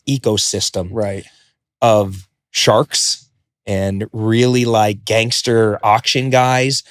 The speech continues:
Speaker 1: that had been doing this for many, many years. And
Speaker 2: Yeah.
Speaker 1: they were, like, cutthroat, but they had a system and they had a process. And I was watching houses go through that, that process, selling for twenty K, thirty K, forty K,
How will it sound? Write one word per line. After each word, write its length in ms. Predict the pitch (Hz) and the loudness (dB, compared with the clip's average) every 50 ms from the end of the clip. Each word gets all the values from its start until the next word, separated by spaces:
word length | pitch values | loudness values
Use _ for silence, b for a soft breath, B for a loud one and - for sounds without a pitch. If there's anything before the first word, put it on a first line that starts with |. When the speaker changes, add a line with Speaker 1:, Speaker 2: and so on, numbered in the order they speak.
| b _ | b _
Speaker 1:
that 120 | - 101 107 | -2 -2 -2
had 80 | 98 | -2
been 140 | 95 95 98 | -2 -4 -4
doing 320 | 87 110 113 120 131 127 | -2 0 2 2 2 2
this 120 | 127 131 127 | 2 0 0
for 160 | - - 107 | -2 -2 -2
many, 260 | 101 104 104 117 123 | -2 -2 -2 -2 -2
many 200 | 123 120 127 135 | -2 -2 -2 -2
years. 420 | 127 113 107 107 113 113 113 104 101 | -2 -2 -2 0 0 0 -2 -2 -4
And 80 | 98 | -6
Speaker 2:
Yeah. 60 | 101 | -6
Speaker 1:
they 60 | 101 104 | -6 -6
were, 80 | 104 | -6
like, 180 | 95 90 104 - | -8 -8 -10 -10
cutthroat, 720 | - - 127 - - - 120 113 113 110 107 110 107 - b b b b b b _ | -6 -4 -4 -6 -4 -2 0 2 4 4 4 2 0 -4 b b b b b b _
but 120 | - 98 | -8 -6
they 80 | 101 95 | -4 -2
had 180 | 98 104 101 101 | 0 2 0 0
a 40 | |
system 520 | - - - 143 147 - - 107 104 104 - _ _ _ _ _ - | 0 -2 -4 -4 -4 -4 -6 -8 -10 -10 -14 _ _ _ _ _ -8
and 100 | 104 104 | -6 -6
they 60 | 95 | -4
had 180 | 98 113 104 110 | -2 -2 -2 -2
a 40 | 113 | -2
process. 680 | - - 127 139 151 139 - - - 110 110 - - b b b b b - | 0 2 2 2 2 0 -2 -4 -6 -6 -6 -6 -8 b b b b b -8
And 100 | 101 101 | -6 -4
I 40 | |
was 200 | 104 104 104 101 | -2 -2 -2 -2
watching 500 | 110 101 107 117 147 151 - - 107 101 | 0 2 4 4 4 2 0 -4 -4 -6
houses 540 | 101 - - - 110 117 127 - 117 117 110 | -8 -8 -6 -4 -2 -2 -2 -2 -4 -6 -4
go 200 | 110 113 107 107 | -2 0 0 0
through 320 | 107 - - 110 113 120 123 | -2 -2 -4 -2 -2 0 2
that, 240 | 120 117 120 117 - _ _ _ _ _ _ _ _ _ _ _ _ _ _ - | 2 2 2 0 -4 _ _ _ _ _ _ _ _ _ _ _ _ _ _ -4
that 140 | 110 107 | -4 -4
process, 640 | - - 143 131 156 156 - - 110 107 104 - B B B B B B B _ | 0 2 4 4 4 2 2 2 2 2 2 0 B B B B B B B _
selling 400 | - - - 120 120 120 117 107 | -6 -2 0 2 2 2 0 -2
for 120 | 104 - 101 | -4 -8 -8
twenty 260 | - - 113 117 117 107 | -6 -4 -4 -4 -4 -4
K, 180 | - - 101 | -6 -6 -6
thirty 300 | 92 - 117 117 120 110 | -4 -2 0 0 0 -2
K, 180 | 95 - 98 95 | -4 -6 -8 -8
forty 300 | - - 127 131 120 107 | -4 0 0 0 0 0
K, 300 | - - 110 95 95 | -2 -2 -2 -2 -4